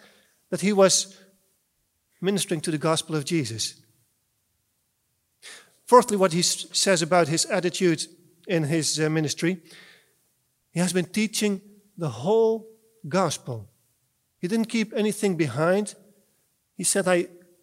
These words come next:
I taught to you the, the whole gospel." Um, nowadays, people sometimes have a tendency to, um, to take out a part from the gospel.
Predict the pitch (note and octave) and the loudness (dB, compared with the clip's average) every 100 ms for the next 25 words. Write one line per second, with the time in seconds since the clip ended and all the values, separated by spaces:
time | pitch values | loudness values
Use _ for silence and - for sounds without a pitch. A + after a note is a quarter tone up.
0 | _ _ F#3 E3 E3 E3 _ _ _ _ | _ _ -4 -2 -2 -6 _ _ _ _
1 | - G3 G3+ - F3+ E3 F3 - D#3 E3+ | -2 0 0 -2 -2 0 -2 -8 -6 -4
2 | B2+ G#3+ G3 D#3 - - A2 _ _ _ | 0 0 2 0 -2 -8 -14 _ _ _
3 | _ _ - - - _ F#3 F#3 F#3 - | _ _ -20 -20 -20 _ 2 2 2 -10
4 | _ _ _ _ _ _ _ - A3+ G3 | _ _ _ _ _ _ _ -2 2 4
5 | G3+ F#3 G#3+ G3 G3 F3 F3 - - _ | 2 2 -2 2 4 4 2 -10 -20 _
6 | _ _ - - F#3 F3 E3+ D#3 - F3 | _ _ -6 -2 0 0 0 -4 -2 0
7 | E3+ D3+ E3+ E3 E3+ D#3 D#3+ - D#3 C#3+ | 0 -2 -4 -2 -2 -2 -4 -6 -4 -2
8 | C3+ C3 _ _ _ _ _ _ _ _ | -4 -6 _ _ _ _ _ _ _ _
9 | _ _ _ _ _ - D#3+ G3+ F#3+ F3 | _ _ _ _ _ -12 -4 -2 -2 -4
10 | - G3+ E3 - - _ _ _ _ _ | 2 2 2 -2 -14 _ _ _ _ _
11 | - D#3+ C#3+ D#3 B2+ - | -8 -4 0 0 0 -8